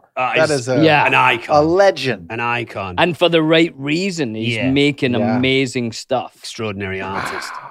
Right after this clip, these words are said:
Speaker 3: Yeah.
Speaker 1: Wow.
Speaker 3: Brilliant. Hey.
Speaker 1: Hey.
Speaker 3: It was a good song.
Speaker 1: Have we run out of time?
Speaker 3: Yeah, we've run out of time.
Speaker 1: There's a couple of facts here about Too High, but I don't think we're gonna get round
Speaker 3: There's
Speaker 1: to
Speaker 3: no
Speaker 1: it.
Speaker 3: time, Tom.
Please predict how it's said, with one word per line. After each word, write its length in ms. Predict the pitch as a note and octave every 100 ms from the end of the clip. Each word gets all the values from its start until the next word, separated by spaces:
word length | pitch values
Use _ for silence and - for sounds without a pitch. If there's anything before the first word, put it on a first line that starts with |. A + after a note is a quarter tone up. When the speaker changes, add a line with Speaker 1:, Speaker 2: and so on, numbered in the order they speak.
| -
Speaker 3:
Yeah. 200 | G#2+ G2+
Speaker 1:
Wow. 360 | B2+ D3 G3 G3
Speaker 3:
Brilliant. 340 | B2+ A#2+ A2+ _ -
Hey. 380 | D3 D#3 B2 - -
Speaker 1:
Hey. 300 | D#3+ A3 A#3+
Speaker 3:
It 580 | A#2+ _ _ _ _ _
was 100 | A2
a 40 |
good 180 | G2+ G#2
song. 260 | - F#2+ F#2 _ _ _ -
Speaker 1:
Have 80 | C#3+
we 60 |
run 200 | F3+ A#3+
out 160 | B3 G#3
of 60 |
time? 500 | - A#3 C#4 A#3 F#2+ E2
Speaker 3:
Yeah, 180 | G#3 D4+
we've 220 | A#3+ D3
run 220 | F#3 F#3+
out 160 | F#3+ F3
of 80 | -
time. 400 | E3+ F3 E3+ C#3
Speaker 1:
There's 140 | E3
a 80 | F#3
couple 320 | - C4+ C#4+
of 80 | F3
facts 380 | - G#3 - -
here 140 | G3+
about 300 | B2+ B2 A2
Too 240 | - B2 G#2+
High, 260 | G2+ G2
but 120 | A2 C#3+
I 60 |
don't 180 | A#3 C#4+
think 160 | F#4 A3
we're 100 | D3+
gonna 220 | C3+ B2
get 160 | A2 G2
round 240 | E3 C#4+
Speaker 3:
There's 100 | E4
Speaker 1:
to 60 | A3+
Speaker 3:
no 100 | C#5
Speaker 1:
it. 100 | -
Speaker 3:
time, 180 | A#3 G4 B4+ G4+ B4
Tom. 120 | A4